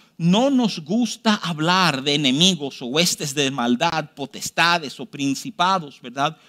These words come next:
Como el apóstol Pablo habla en Efesios capítulo seis. Pero yo necesito despertarte al entendimiento, papá. Óyeme bien. De que hay enemigos, hay contrincantes,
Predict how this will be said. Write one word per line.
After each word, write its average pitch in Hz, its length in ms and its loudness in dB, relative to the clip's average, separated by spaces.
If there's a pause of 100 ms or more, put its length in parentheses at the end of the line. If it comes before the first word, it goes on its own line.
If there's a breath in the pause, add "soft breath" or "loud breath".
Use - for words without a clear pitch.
(160 soft breath)
Como 156 200 -2
el 147 60 4
apóstol 175 460 -2
Pablo 165 340 -2
habla 160 220 -2
en 151 80 -8
Efesios 185 560 -10
capítulo 180 480 -14
seis. 214 480 -18 (760 soft breath)
Pero 185 240 -2 (180 soft breath)
yo 202 300 -2
necesito 220 760 -2
despertarte 185 1200 -4
al 175 200 0
entendimiento, 156 1200 -8
papá. 110 600 -4
Óyeme 180 400 -6
bien. 131 400 -8 (1200)
De 190 280 -2
que 185 260 -2
hay 208 680 2
enemigos, 165 920 -4
hay 240 360 0
contrincantes, 165 1500 -6